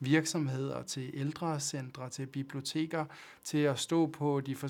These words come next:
diverse torve og, og flage, både med det danske flag og med E U-flaget, og sige, "Jamen, vi er en del af det her, øh, E U, vi er en del af Europa.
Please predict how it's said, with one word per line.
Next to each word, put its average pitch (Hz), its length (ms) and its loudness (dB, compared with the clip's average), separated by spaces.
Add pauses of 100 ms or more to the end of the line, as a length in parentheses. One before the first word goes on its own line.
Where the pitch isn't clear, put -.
(120)
diverse 139 400 0
torve 147 520 0
og, 123 440 0 (400)
og 131 140 -2
flage, 147 440 4
både 165 280 4
med 175 160 6
det 123 140 -6
danske 165 320 -2
flag 156 380 2
og 123 140 0
med 113 200 -6
E 185 180 0
U-flaget, 151 400 -2
og 123 80 -6
sige, 135 280 -4
"Jamen, 123 280 -6
vi 147 60 2
er 147 40 6
en 156 120 2
del 190 220 2
af 151 80 0
det 165 160 2
her, 151 280 2 (460)
øh, 120 240 -2 (840)
E 180 240 2
U, 175 220 4
vi 139 100 2
er 127 40 0
en 127 120 -4
del 131 220 0
af 110 60 -6
Europa. 165 440 0